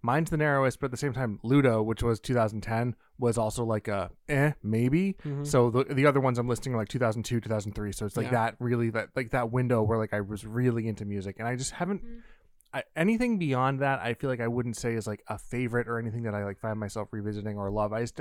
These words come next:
Speaker 1: I guess it's, I don't have the memories attached to it as I
Speaker 3: Mm-hmm.
Speaker 1: do for the other stuff. Um, but yeah, so those are the, off the top of my head, those are my other honorable mentions.
Speaker 3: Fall Out Boy,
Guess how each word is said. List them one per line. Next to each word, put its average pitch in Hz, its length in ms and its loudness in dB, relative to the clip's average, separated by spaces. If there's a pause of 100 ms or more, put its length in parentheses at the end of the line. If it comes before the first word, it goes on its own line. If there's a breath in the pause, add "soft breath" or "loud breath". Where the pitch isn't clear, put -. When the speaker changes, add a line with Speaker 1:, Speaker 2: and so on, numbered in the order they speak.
Speaker 1:
I 147 80 -6
guess 170 220 -2
it's, 180 220 -6
I 127 120 -4
don't 139 180 -2
have 131 200 -2
the 120 80 -2
memories 110 520 -4
attached 139 440 -8
to 147 140 -2
it 139 100 -2
as 120 120 -8
I 120 80 -2
Speaker 3:
Mm-hmm. 110 80 -6
Speaker 1:
do 113 300 -2 (460)
for 127 100 -4
the 107 140 -2
other 117 140 -2
stuff. 147 300 -2 (480)
Um, 92 360 -4 (300)
but 165 80 2
yeah, 123 140 4 (120)
so 123 100 -6
those 120 180 -2
are 117 40 -6
the, 110 120 -4
off 104 120 -6
the - 60 -16
top 107 100 -6
of 101 60 -8
my - 20 -10
head, 101 200 -6
those 98 200 -8
are 98 80 -8
my 95 140 -8
other 95 300 -8 (200)
honorable 98 240 -6
mentions. 95 400 -14 (920 soft breath)
Speaker 3:
Fall 202 240 -2
Out 196 120 -4
Boy, 185 200 -2